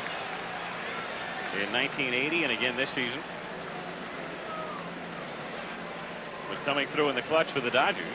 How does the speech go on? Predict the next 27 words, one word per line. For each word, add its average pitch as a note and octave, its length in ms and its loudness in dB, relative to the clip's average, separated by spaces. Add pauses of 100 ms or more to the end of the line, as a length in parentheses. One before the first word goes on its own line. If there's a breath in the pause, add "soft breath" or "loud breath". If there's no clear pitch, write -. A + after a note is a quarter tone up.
(120)
with - 120 -6
the G#2+ 80 -4 (180)
dramatic B2+ 360 4
home C3+ 240 2
run, D#3 140 4
of C3 60 0 (100)
course, B2 260 4
on A2+ 220 4
Monday B2+ 380 4 (760)
to G#2+ 80 0
vault B2 260 6
them B2 100 0
into B2+ 160 2
the A#2+ 140 0
series. A#2 340 6 (680)
Pedro A3 360 8
Guerrero F#3+ 540 10 (360)
fouling D3 320 6
it D3 60 6
away, D3 260 8
and B2+ 100 4
the C3 40 2
count D3 240 4
is B2+ 80 0
oh C3 120 6
and B2 120 4
one. A2 220 8